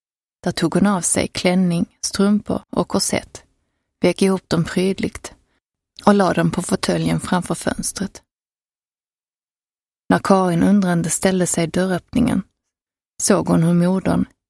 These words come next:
iklädd endast underbyxor, la sin huvudkudde på golvet som stöd för de knotiga knäna.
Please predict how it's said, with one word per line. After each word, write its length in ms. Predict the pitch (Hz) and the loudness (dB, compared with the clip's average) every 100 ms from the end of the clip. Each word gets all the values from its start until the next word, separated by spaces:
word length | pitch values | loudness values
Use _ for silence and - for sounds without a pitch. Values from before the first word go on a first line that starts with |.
| - | -2
iklädd 360 | 202 - - 185 | 0 0 -2 0
endast 380 | 151 185 165 - | 2 2 0 2
underbyxor, 720 | 196 180 165 160 - - 180 - _ _ _ _ _ | 2 2 -2 -4 -4 -6 -6 -8 _ _ _ _ _
la 180 | 202 180 | 0 0
sin 220 | - - | 0 2
huvudkudde 560 | 175 190 175 - - 156 | 2 0 -4 -4 -4 -4
på 120 | - | -4
golvet 540 | - 180 170 185 - - | -2 0 -2 -4 -4 -4
som 180 | 185 | -4
stöd 440 | - - 180 - - _ | -4 0 0 -2 -8 _
för 140 | - 175 | -4 -2
de 80 | 147 | 0
knotiga 560 | - 180 - 156 165 | 0 -2 -2 -4 -4
knäna. 500 | - 190 170 - 208 | -2 -2 0 -2 -4